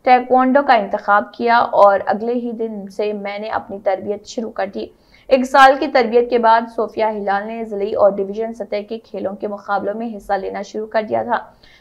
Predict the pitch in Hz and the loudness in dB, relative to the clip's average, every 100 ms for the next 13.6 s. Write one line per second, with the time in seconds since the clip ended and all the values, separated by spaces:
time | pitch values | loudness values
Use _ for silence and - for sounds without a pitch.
0 | _ 294 285 320 320 277 262 269 285 247 | _ 4 4 4 2 6 4 4 2 4
1 | 254 269 247 254 - - 240 233 233 214 | 4 2 0 0 -2 -2 -4 -2 -2 -2
2 | 240 233 208 208 196 208 226 220 220 220 | -2 -4 -2 -2 -2 -4 -6 -8 -8 -6
3 | 214 226 - 247 233 202 202 202 202 196 | -8 -8 -8 -6 -6 -8 -12 -6 -4 -4
4 | 196 208 202 226 220 240 254 262 - _ | -6 -8 -8 -8 -6 -4 -6 -8 -16 _
5 | _ - 240 240 247 262 - 269 226 226 | _ 8 8 8 4 -2 0 0 6 6
6 | 240 240 226 220 220 226 214 240 247 262 | 6 2 -2 -2 0 0 0 0 -2 -2
7 | - 214 196 196 - 277 254 202 202 208 | 2 4 4 0 -4 -2 -2 -4 -8 -4
8 | 208 202 214 220 202 196 202 220 - 233 | -2 -2 -4 -10 -8 -8 -10 -10 -10 -4
9 | 214 190 202 208 208 190 190 190 214 233 | -2 -2 -4 -8 -10 -10 -12 -12 -10 -12
10 | 247 - _ - 254 269 277 285 277 226 | -12 -18 _ -4 -4 -2 -2 -2 -2 -6
11 | 233 208 196 185 202 208 226 240 240 185 | -6 -8 -6 -2 -2 -4 -6 -8 -10 -12
12 | 185 196 196 190 185 190 185 - 233 220 | -4 -2 -2 -6 -8 -8 -8 -6 -4 -4
13 | 214 - 180 - - - | -4 -12 -8 -6 -8 -14